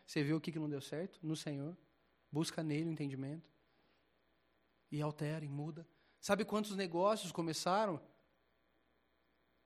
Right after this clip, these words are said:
queimando tudo, estragando, não dando certo?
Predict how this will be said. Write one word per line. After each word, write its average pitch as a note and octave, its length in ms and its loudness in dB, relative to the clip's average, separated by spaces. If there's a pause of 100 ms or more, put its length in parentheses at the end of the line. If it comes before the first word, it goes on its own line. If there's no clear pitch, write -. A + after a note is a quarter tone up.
(140)
queimando F3+ 440 6
tudo, G3 520 -2
estragando, F3 680 2
não F3 200 2
dando F3+ 160 2
certo? G3+ 600 2